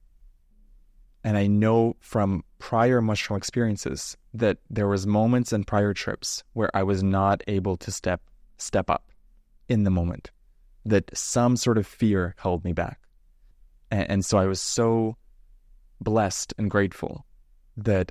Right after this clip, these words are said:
I've gotten to the point where I was so in my divine trust that I was able to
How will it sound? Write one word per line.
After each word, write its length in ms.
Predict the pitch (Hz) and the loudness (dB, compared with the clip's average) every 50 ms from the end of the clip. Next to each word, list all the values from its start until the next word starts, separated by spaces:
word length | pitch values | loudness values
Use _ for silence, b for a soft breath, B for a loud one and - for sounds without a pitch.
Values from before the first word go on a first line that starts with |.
| - - 113 | -8 -6 -2
I've 240 | 110 104 98 95 | 0 0 0 0
gotten 340 | 101 110 104 104 98 - 104 | 0 2 2 2 2 2 0
to 60 | 101 | -2
the 100 | 90 95 | -2 -2
point 600 | 92 - - 123 131 120 95 90 90 90 - - - _ _ - | -6 -4 0 2 2 2 2 2 0 -2 -6 -12 -18 _ _ -4
where 380 | 107 104 95 92 92 90 90 - _ _ - _ - - - - | 0 0 2 2 2 0 -4 -6 _ _ -20 _ -20 -20 -10 -4
I 60 | - 98 | -2 -2
was 120 | 98 95 | -2 -2
so 600 | - - - - 117 117 117 120 120 120 123 - - _ _ _ _ _ _ - | -4 -4 0 0 2 2 4 2 2 0 -2 -4 -10 _ _ _ _ _ _ -2
in 240 | 113 117 117 117 110 | 0 0 2 2 2
my 360 | 107 104 101 101 98 95 92 90 92 | 2 2 2 2 2 2 0 -2 -2
divine 380 | - 101 95 98 98 95 95 | -2 0 2 2 2 2 0
trust 540 | 92 - - 101 90 87 - - - - - _ - | -2 -2 -2 -2 -2 -2 -4 -8 -12 -14 -20 _ -6
that 100 | - 104 | -2 -2
I 60 | 98 | 0
was 100 | 95 98 | 0 0
able 240 | 98 95 92 92 87 | 0 0 0 -2 -4
to 480 | - - - 107 101 95 90 90 - | -6 -6 -2 -2 0 0 0 -2 -4